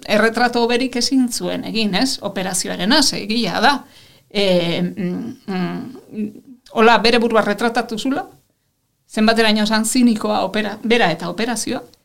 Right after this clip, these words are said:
eta baita, mm, e, ispilu batean bezala,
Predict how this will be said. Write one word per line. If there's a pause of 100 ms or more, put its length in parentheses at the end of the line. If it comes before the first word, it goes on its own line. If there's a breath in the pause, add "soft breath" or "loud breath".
(520 soft breath)
eta
baita, (440)
mm, (440)
e, (340)
ispilu
batean
bezala,